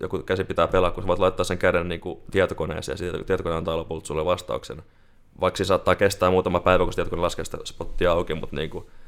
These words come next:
tavallaan kaikki tietää, miten sitä peliä kuuluisi pelaa. Mutta taas Pot Limit Omaassa, siinä on vähän sellaista, niinku, että kukaan ei oikein tiedä, mikä on oikea ratkaisu, voit tehdä vähän mitä vaan, ja niinku, siinä on niinku ele-, edelleen varaa kehittyä tosi paljon, ja niinku, ihmiset ei ole vielä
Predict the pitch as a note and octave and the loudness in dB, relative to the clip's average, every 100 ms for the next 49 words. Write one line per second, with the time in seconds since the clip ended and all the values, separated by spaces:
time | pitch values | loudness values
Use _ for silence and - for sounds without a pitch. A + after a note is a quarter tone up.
0 | - F2+ F#2 F2+ F2+ G2 - F#2 G2 F2+ | 0 4 6 6 6 4 2 2 6 6
1 | F2 F2+ F2+ F#2 F2+ F2+ G2+ F#2 E2 - | 4 0 -2 -2 0 0 2 2 0 0
2 | - E2 E2+ C2 - - - - - - | 4 6 6 4 0 -10 -20 -20 -14 -6
3 | F2+ F2+ - E2 - - _ _ - - | -4 0 4 4 2 -8 _ _ -4 2
4 | F#2+ G2 F#2 G2 G2 F#2 F2+ - E2+ E2+ | 2 2 2 6 6 6 4 0 -4 -2
5 | F2+ F#2 F#2 F#2+ F2+ - F2 F2 E2+ - | 2 4 4 4 0 -2 -4 -2 -4 -2
6 | G2+ G2 F#2+ F2+ F#2 F2 F#2+ F#2 F#2+ F#2 | 0 4 6 4 4 4 4 4 4 4
7 | F2 E2+ F2+ F2+ E2+ D#2 F2 E2+ F2+ F#2 | 4 4 2 0 0 -2 -4 -2 2 4
8 | F#2 F#2+ F#2 F#2 F#2+ F2+ E2+ D2+ C2 A#1 | 4 4 4 6 6 4 2 -6 -8 -10
9 | - F2+ E2+ F2 E2+ - - - - - | -10 -8 -6 -6 -6 -8 -12 -14 -16 -8
10 | - F2+ E2+ F2+ F#2 F2 F2 F2 E2+ E2+ | -2 2 2 4 6 6 6 4 4 0
11 | F#2 F2 - - - - E2+ E2 B1 A1+ | -2 -4 -6 -10 -10 -4 -4 -4 -10 -10
12 | E2+ - E2 F#2 F#2+ - E2+ F2 F2+ | -10 -8 -6 -4 -6 -6 -6 -4 -6